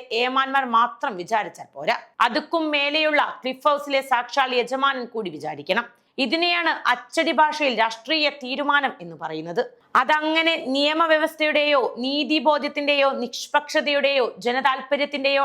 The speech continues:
അടിസ്ഥാനത്തിൽ ഉണ്ടാവുന്നതല്ല താനും. കാരണം അങ്ങു വടക്കുള്ള ചില യജമാന്മാരുടെ ആപ്പിനകത്ത് പിണറായി സാറിന്റെ വാൽ പെട്ടുപോയിരിക്കുന്നത് കൊണ്ട് പെട്ടെന്നൊന്നും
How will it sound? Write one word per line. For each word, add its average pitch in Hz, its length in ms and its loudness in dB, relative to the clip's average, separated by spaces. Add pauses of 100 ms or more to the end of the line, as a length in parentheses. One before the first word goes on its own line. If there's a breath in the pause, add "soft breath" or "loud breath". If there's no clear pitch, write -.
(100)
അടിസ്ഥാനത്തിൽ 262 640 -2
ഉണ്ടാവുന്നതല്ല 247 680 0
താനും. 156 240 -12 (260)
കാരണം 302 320 2 (280)
അങ്ങു 330 320 0
വടക്കുള്ള 320 420 2 (220)
ചില 285 120 0 (120)
യജമാന്മാരുടെ 285 720 0 (340)
ആപ്പിനകത്ത് 294 640 -2 (220)
പിണറായി 247 380 0 (100)
സാറിന്റെ 247 320 0 (100)
വാൽ 240 260 2
പെട്ടുപോയിരിക്കുന്നത് 247 840 -2
കൊണ്ട് 214 180 -2 (400 soft breath)
പെട്ടെന്നൊന്നും 311 600 0